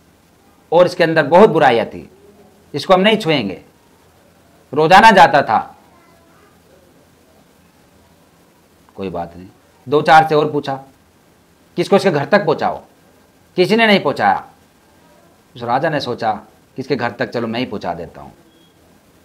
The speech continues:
राजा ने उसको अपने कंधे पर डाला, कंधे पे डालने के बाद उसके घर तक पहुंचाया।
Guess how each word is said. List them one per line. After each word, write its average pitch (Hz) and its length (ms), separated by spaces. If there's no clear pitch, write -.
राजा 190 300
ने 226 60
उसको 220 180
अपने 208 120
कंधे 180 360
पर 214 120
डाला, 135 300
कंधे 185 240
पे 226 120
डालने 190 360
के 196 100
बाद 180 200
उसके 196 300
घर 156 180
तक 196 220
पहुंचाया। 127 480